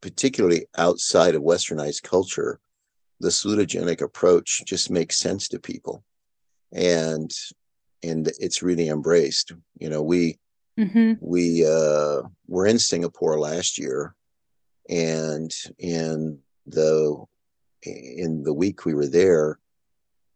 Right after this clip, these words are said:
Speaker 1: um, trained over five hundred people.
Speaker 2: Wow.
Speaker 1: And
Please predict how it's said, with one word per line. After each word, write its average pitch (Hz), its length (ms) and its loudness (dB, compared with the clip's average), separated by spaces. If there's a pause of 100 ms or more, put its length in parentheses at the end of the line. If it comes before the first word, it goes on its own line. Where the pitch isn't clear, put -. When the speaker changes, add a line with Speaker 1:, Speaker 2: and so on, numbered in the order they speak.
(160)
Speaker 1:
um, 80 380 -8
trained 90 280 0
over 76 200 2
five 78 260 -2
hundred 69 320 -8
people. - 480 -10 (720)
Speaker 2:
Wow. 82 100 -14
Speaker 1:
And 82 640 2